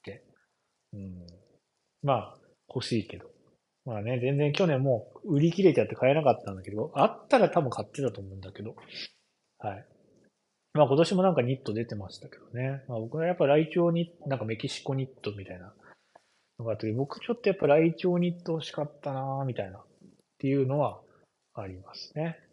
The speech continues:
はい。まあこんな感じで、とりあえずもう、アメリカではこれが買い納めかなと思いますけど。はい。ちょっと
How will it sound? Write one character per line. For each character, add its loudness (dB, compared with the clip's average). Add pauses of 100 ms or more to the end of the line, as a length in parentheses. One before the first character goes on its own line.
(540)
は -10
い。 -18 (1600)
ま -2
あ -2
こ -4
ん 0
な -2
感 -2
じ -2
で、 0
と -4
り 2
あ 6
え 4
ず 0
も 2
う、 -20 (520)
ア -2
メ 2
リ 2
カ 8
で 8
は 8
こ -4
れ 6
が 2
買 0
い 4
納 -2
め -2
か -4
な -2
と -2
思 -6
い -4
ま -6
す -14
け -12
ど。 -16 (1120)
は -4
い。 -12 (760)
ち 2
ょ 2
っ -4 (240)
と -2